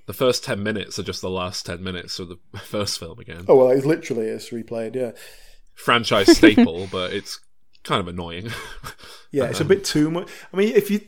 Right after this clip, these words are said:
Speaker 2: you take the impression that people are watching this in the cinema three years after the last time they'd seen it, be-,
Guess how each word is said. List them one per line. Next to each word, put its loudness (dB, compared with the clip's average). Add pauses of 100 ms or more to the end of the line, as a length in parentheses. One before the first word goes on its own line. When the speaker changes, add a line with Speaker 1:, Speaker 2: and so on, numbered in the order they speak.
Speaker 2:
you -6
take 2
the 4
impression -2
that -6
people 0
are 4
watching 0
this -8
in -6
the -6
cinema -4
three -4
years -2
after -12
the -6
last -8
time -4
they'd -8
seen -6
it, -10 (340)
be-, -6